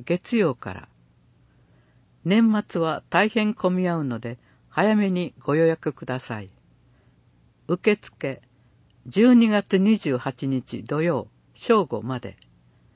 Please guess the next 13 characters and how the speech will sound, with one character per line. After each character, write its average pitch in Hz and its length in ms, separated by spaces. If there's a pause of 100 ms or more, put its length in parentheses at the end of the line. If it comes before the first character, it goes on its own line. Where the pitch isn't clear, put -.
(520)
十 233 240
二 240 120
月 214 260
二 202 180
十 151 160
八 131 320
日 127 280
土 147 200
曜 156 320
受 151 220
付 - 280
分 120 260
は、 113 200